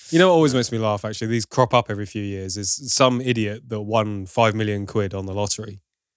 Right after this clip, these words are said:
And then it's, it's, like, three years ago. And then they turn up on the front page of The Sun going,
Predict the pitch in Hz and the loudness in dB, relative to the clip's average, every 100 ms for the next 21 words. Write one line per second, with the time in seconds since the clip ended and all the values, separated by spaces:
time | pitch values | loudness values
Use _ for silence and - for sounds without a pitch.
0 | _ _ 117 110 107 104 107 104 120 98 | _ _ 2 4 4 0 -2 0 0 -4
1 | 104 127 113 117 - 120 110 107 98 98 | -8 -2 -2 -2 0 2 2 0 0 -6
2 | 101 98 110 107 107 - 120 107 107 101 | -10 -10 -8 -4 0 2 2 2 -4 -4
3 | 107 104 104 98 98 95 110 104 104 104 | -4 -2 -4 -4 -4 -4 -4 -4 -6 -8